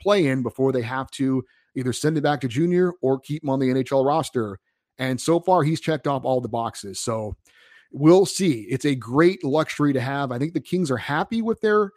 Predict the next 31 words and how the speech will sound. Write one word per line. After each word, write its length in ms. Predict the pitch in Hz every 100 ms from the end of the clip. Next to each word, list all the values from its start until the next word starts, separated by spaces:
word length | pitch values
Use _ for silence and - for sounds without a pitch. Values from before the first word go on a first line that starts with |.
| _ _
defensive 400 | 147 160 190 196
core 220 | - 208
at 80 | 190
this 160 | 202 -
point. 420 | - 220 226 - _ _ -
They're 100 | 131
just 180 | 143 160
trying 180 | 165 160
to 40 |
figure 340 | - 165 151 160
out, 220 | 160 156
you 80 | 143
know, 260 | 143 143 127
if 260 | 117 117
you've 80 | 131
got 160 | 127 120
so 220 | 165 165
many 180 | 160 135
defensemen 400 | 131 143 151 139
on 120 | 139
the 60 |
right 220 | 131 135 127
side, 400 | 131 131 120 110
where, 440 | 127 143 147 143 - - 113
who's 240 | 135 170
gonna 200 | 151 156
fit 200 | - 151
on 140 | 143 139
that 160 | 139
left 200 | 120 127
side. 440 | - 123 123 123